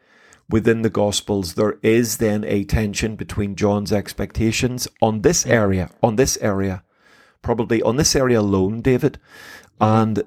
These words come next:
Speaker 1: the behavior of Jesus, which, which ultimately
Speaker 2: Mm.
Speaker 1: culminates in a very awkward question when John
Speaker 2: Yeah.
Speaker 1: is in prison.
Speaker 2: Before we, we jump into something that may be controversial, let me jump into something that's even more <laughs> controversial,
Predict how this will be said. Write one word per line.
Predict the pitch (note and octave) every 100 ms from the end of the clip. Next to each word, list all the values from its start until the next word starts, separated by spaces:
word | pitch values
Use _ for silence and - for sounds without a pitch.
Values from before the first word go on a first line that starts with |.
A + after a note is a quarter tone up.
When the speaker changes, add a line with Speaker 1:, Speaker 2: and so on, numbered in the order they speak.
| -
Speaker 1:
the | G#2 G#2 G2+
behavior | E2+ G#2 G#2 G2+ F2+ G2 F#2
of | G2 F2
Jesus, | - G#2 G2 G#2 G#2 -
which, | G#2+ - - -
which | G2+ A#2+
ultimately | A2+ A#2 A2 G#2+ G2+
Speaker 2:
Mm. |
Speaker 1:
culminates | - F#2+ F#2+ F#2+ F#2
in | G#2
a | F#2+
very | G2+ F#2+ -
awkward | G2 - F#2+ F2+
question | - F#2+ F#2 - A#2 G#2+ -
when | G2+ G2
John | G2 G2
Speaker 2:
Yeah. | A#2+
Speaker 1:
is | G#2+
in | F#2+ F2
prison. | G2 F#2+ A#2+ - -
Speaker 2:
Before | C3+ - F#3
we, | D#3+ C#3 G2
we | A2+
jump | A2+ B2 A#2+
into | B2+ A2 G#2+ F#2
something | B2 A#2 G#2
that | G#2
may | A2+ B2+
be | A#2
controversial, | - A2 A2 G2+ G#2+ A2+ G#2+ F2+ -
let | A2+
me | - A2
jump | A2 G#2+
into | G#2 G2
something | G2 G#2+ G2+ G2
that's | G2 -
even | B2 G#2+ G#2
more | B2+ C#3
<laughs> | C#3
controversial, | C3 B2 - - F#3 G3 - C#3+ C3